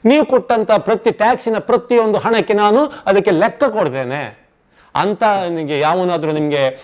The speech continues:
ಮು-, ಒಂದು ಸಾವಿರ ರೂಪಾಯಿ ಸ್ಟ್ಯಾಂಪ್ ಪೇಪರಲ್ಲಿ ಬರ್ದು ಕೊಡ್ತಾನೆ ನೋಡಿ, ಅಂಥವ್ರಿಗೆ ಮತ ಹಾಕಿ ಬಿಟ್ರೆ ನಿಮ್ಗೆ ಒಂದು ಸಾವಿರ ರೂಪಾಯಿ ಲಂಚ ಕೊಟ್ಟು ಕುಕ್ಕರು, ಲಿಕ್ಕರು, ನಿಕ್ಕರು ಕೊಟ್ಟವನಿಗೆಲ್ಲ ಮತ ನಿಮ್ಮನ್ನು ಮಾರ್ಕೊಳ್-, ಮಾರ್ಕೊಳ್ಬೇಡಿ. ಒಂದು ವೇಳೆ ನಿಮ್ಮ ಮತವನ್ನ ಮಾರ್ಕೊಂಡ್ರಿ ಆದ್ರೆ ಆ ಮುಟ್ಟಾಳ್ರಕ್ಕಿಂತ ದೊಡ್ಡ ಮುಟ್ಟಾಳ್ರು ನೀವು ಆಗ್ತೀರಿ.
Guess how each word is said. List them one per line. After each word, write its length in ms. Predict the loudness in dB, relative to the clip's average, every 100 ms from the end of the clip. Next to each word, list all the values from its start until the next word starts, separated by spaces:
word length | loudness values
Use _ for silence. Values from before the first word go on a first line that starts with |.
| -10
ಮು-, 640 | -4 -2 -2 -2 -4 -4 0
ಒಂದು 240 | 0 2
ಸಾವಿರ 220 | 0 0
ರೂಪಾಯಿ 180 | 0 -4
ಸ್ಟ್ಯಾಂಪ್ 360 | 0 0 0 -2
ಪೇಪರಲ್ಲಿ 360 | -4 -2 -2
ಬರ್ದು 320 | 0 2 2 0
ಕೊಡ್ತಾನೆ 380 | -2 -2 -4
ನೋಡಿ, 300 | -4 -4 -4 -8 -6
ಅಂಥವ್ರಿಗೆ 500 | -2 -2 0 2 2
ಮತ 220 | 2 0 0
ಹಾಕಿ 340 | 0 0 0
ಬಿಟ್ರೆ 580 | 0 2 2 2 0 0
ನಿಮ್ಗೆ 220 | 4 4 4
ಒಂದು 180 | 2
ಸಾವಿರ 200 | 2 0
ರೂಪಾಯಿ 200 | 0 0
ಲಂಚ 220 | 2 2 0
ಕೊಟ್ಟು 460 | 0 -2 0 -2
ಕುಕ್ಕರು, 460 | -2 -2 2 4 4
ಲಿಕ್ಕರು, 460 | 0 4 4 6
ನಿಕ್ಕರು 380 | 2 2 2 4
ಕೊಟ್ಟವನಿಗೆಲ್ಲ 560 | 0 0 0 2 2 2
ಮತ 220 | 2 2
ನಿಮ್ಮನ್ನು 320 | 0 -2 -2
ಮಾರ್ಕೊಳ್-, 540 | -2 0 -2 -2 -2 -2
ಮಾರ್ಕೊಳ್ಬೇಡಿ. 680 | 0 2 0 2 0 -4 -8 -2
ಒಂದು 280 | 0 2 2
ವೇಳೆ 200 | 2 0
ನಿಮ್ಮ 240 | -2 -2
ಮತವನ್ನ 320 | 0 2 0 -2
ಮಾರ್ಕೊಂಡ್ರಿ 680 | -2 0 0 -2 -4 -4 -6
ಆದ್ರೆ 540 | -4 -4 -6 -10 -6
ಆ 200 | 0 0
ಮುಟ್ಟಾಳ್ರಕ್ಕಿಂತ 640 | 0 -2 -2 -2 -2 -2 -2
ದೊಡ್ಡ 240 | 0 -2
ಮುಟ್ಟಾಳ್ರು 460 | -4 -4 -4 -4 -4
ನೀವು 180 | -4 -6
ಆಗ್ತೀರಿ. 360 | -10 -16 -18